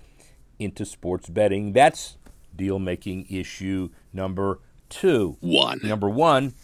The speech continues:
Speaker 1: gaming, but also Vegas and the N F L draft. A huge success, largest crowds in draft history.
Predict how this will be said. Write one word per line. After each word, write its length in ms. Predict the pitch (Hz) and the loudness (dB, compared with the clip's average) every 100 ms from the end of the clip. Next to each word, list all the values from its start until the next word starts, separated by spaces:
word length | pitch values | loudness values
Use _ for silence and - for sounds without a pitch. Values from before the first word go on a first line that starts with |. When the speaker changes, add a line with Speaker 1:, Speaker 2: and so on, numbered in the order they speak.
| - - - | -20 -20 -6
Speaker 1:
gaming, 520 | 104 120 123 120 120 - | -2 0 2 0 -4 -2
but 140 | 104 | 2
also 560 | 113 151 - 151 135 - | 6 6 6 4 4 2
Vegas 720 | 107 156 226 160 160 - - | -4 0 2 2 0 0 -6
and 140 | 147 131 | -4 0
the 80 | 127 | 2
N 60 | |
F 120 | 135 | 6
L 120 | 147 131 | 6 6
draft. 400 | 135 135 95 - - - - - - | 8 8 6 -2 -20 -20 -20 -20 -14
A 80 | 101 | -12
huge 580 | - 208 220 131 85 - | -6 -2 2 2 0 -12
success, 720 | - 95 - 120 82 - - - - - _ - | -14 -12 -2 2 2 2 -10 -20 -20 -20 _ 4
largest 480 | 101 107 98 95 | 8 8 6 -6
crowds 400 | - 113 104 101 | 4 8 8 8
in 100 | 95 | 2
draft 360 | 87 98 95 - | 2 6 6 6
history. 440 | 127 - 95 92 | 0 0 -2 -2